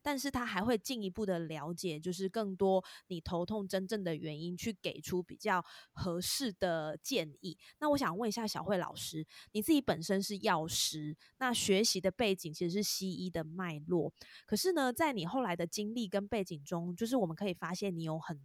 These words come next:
多知识的层面，比如说我所知道的中医、脉轮、瑜伽、颂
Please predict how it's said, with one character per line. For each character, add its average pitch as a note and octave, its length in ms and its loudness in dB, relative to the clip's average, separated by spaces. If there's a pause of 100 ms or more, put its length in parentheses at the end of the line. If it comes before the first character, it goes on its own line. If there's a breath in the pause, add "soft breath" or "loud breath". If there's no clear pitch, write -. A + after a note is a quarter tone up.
多 F3+ 420 2
知 F#3+ 260 -4
识 F3+ 380 2
的 E3 120 0
层 D#3 260 -4
面， E3+ 260 -2
比 D3+ 100 -8
如 D3 80 -6
说 F#3 300 4 (240 loud breath)
我 G3+ 100 4
所 - 160 2
知 F#3 220 -6
道 F#3+ 180 4
的 E3+ 140 0
中 G3 400 2
医、 G3+ 340 -4
脉 G#3+ 320 -2
轮、 D#3+ 460 -2
瑜 E3+ 200 -4
伽、 F3+ 360 -2
颂 G#3 360 -2